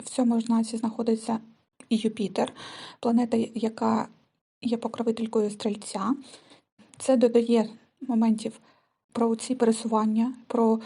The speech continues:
тяжіння до інших культур, про пізнання і віру в Бога, у вищі сили. Але Н-, Юпітер в поєднанні з Ураном, можливо, будуть якісь несподівані ситуації,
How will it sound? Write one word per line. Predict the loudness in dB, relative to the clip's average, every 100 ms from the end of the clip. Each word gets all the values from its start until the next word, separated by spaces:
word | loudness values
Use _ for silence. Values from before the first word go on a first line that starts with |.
| -2 4
тяжіння | 4 4 2
до | 0
інших | 0 -2 -2
культур, | -4 -2 -2 -2 -4 -10 -12 0
про | 0
пізнання | 2 2 4 4 4 -2 -8 _
і | -2 -2 -2 0
віру | 2 0
в | -2
Бога, | -2 0 0 -2 -4 -12 _ _ _
у | -2
вищі | 0 0 -2
сили. | -6 -6 -4 0 0 0 -4 _ _ _ _ _ _
Але | 4 8 8 8 0 _ _ 2
Н-, | 4 6 6 6
Юпітер | 6 2 0
в | 0
поєднанні | 0 2 6 6
з | 6
Ураном, | 2 4 6 8
можливо, | 6 4 2
будуть | 0 -2 -2 0
якісь | 0 0 0
несподівані | 0 -4 -4 -2 -2
ситуації, | -4 -6 -2 -2 -2 -2 -4